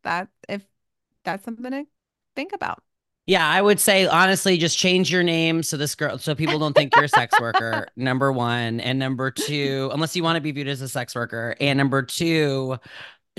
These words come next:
Speaker 2: d-, put in your description of what you're providing.
Speaker 1: Yeah, that's
Speaker 2: And
Speaker 1: good
Speaker 2: here,
Speaker 1: facts.
Speaker 2: I have one more, one more thing, one more
Speaker 1: Yeah.
Speaker 2: thing.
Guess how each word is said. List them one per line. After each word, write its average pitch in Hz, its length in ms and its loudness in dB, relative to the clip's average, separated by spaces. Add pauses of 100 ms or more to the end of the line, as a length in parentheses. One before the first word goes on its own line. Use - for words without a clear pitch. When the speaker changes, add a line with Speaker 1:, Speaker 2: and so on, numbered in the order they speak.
Speaker 2:
d-, 107 160 -12 (120)
put 156 200 2
in 151 80 4
your 147 140 6
description 127 480 0
of 110 80 -2
what 110 120 -2
you're 104 140 -4
providing. 87 580 -6 (1300)
Speaker 1:
Yeah, 185 300 -2 (180)
that's 202 160 0
Speaker 2:
And 226 140 4
Speaker 1:
good 214 60 4
Speaker 2:
here, 254 160 6
Speaker 1:
facts. 196 140 0
Speaker 2:
I 220 60 6
have 233 100 4
one 226 160 6
more, 220 200 4
one 190 280 4
more 185 160 2
thing, 110 380 -2
one 131 160 -2
more 127 100 -4
Speaker 1:
Yeah. 117 40 -10
Speaker 2:
thing. 107 220 -10